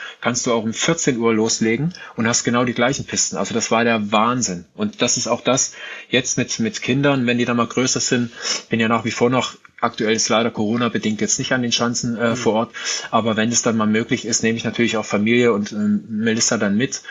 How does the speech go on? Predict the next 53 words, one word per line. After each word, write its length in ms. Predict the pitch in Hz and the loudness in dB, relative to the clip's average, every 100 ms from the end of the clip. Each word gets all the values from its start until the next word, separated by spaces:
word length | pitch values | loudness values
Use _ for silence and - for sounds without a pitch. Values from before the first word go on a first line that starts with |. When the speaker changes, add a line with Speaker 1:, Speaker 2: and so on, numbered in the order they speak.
| - - | -12 -6
Speaker 1:
Da 100 | - | -4
versuchen 400 | 110 - 120 117 | -2 0 0 2
wir 80 | 120 | 2
dann 140 | 113 | 2
schon 120 | - 113 | 2 0
mal 120 | 110 | 0
so 80 | 113 | 0
ein 80 | |
bisschen 340 | 104 117 - 110 | 0 0 0 0
auch 180 | 107 101 | -2 0
mal 140 | 104 | -2
vormittags, 600 | - 110 117 110 113 - | 0 0 0 -2 -2 -2
wenn 100 | 107 | 0
Nachmittagsspringen 680 | 104 107 104 107 - 110 107 | 0 0 -2 -2 -2 0 -2
ist, 160 | 101 - | -2 -2
mal 320 | 101 107 - - | 0 0 -4 -8
zum 200 | - 113 | -6 -2
Skifahren 400 | - 131 123 123 | 0 0 0 0
zu 120 | 113 110 | -2 -2
gehen, 200 | 123 120 | 0 2
mal 100 | 107 | 0
ein 40 | |
bisschen 220 | - - | 0 -2
Speaker 2:
Ja. 60 | 101 | 2
Speaker 1:
reinzukommen. 580 | 107 127 - - 120 120 - - - | 0 0 -2 0 0 0 -8 -8 -8
Speaker 2:
Schön. 100 | - 98 | -8 -2
Speaker 1:
Und 380 | 113 101 - 110 | -2 0 0 2
dann, 260 | 131 131 | 2 0
wenn 140 | 117 117 | 0 0
das 160 | 113 | -2
irgendwann 340 | 123 127 117 117 | 0 0 0 0
mal 80 | |
soweit 340 | 113 117 107 95 | 0 2 0 0
ist, 220 | 131 - | 0 0
dann 120 | 104 | -2
glaube 260 | 113 104 113 | 2 2 2
ich, 60 | - | -2
dass 160 | 104 | -2
wir 120 | 110 | 0
auch 200 | 113 - | -4 -4
mal 180 | 113 110 | -4 -2
irgendwo 360 | 104 110 110 110 | -2 -4 0 0
über 320 | 107 254 113 | 0 -2 0
den 120 | 104 | 2
Winter 300 | 113 120 220 | 2 2 2
uns 200 | 113 - | 2 0
mal 240 | 107 107 107 | 0 0 0
einfach 300 | 117 113 110 | -2 -2 -2
mal 140 | 104 | -2
zwei 260 | - 104 113 | 0 0 0
Wochen 300 | 113 110 101 | -2 -6 -4
dann 280 | 107 110 107 _ _ | 0 0 -4 _ _
verabschieden, 720 | - 101 110 - 120 120 127 | -2 2 2 2 2 0 -6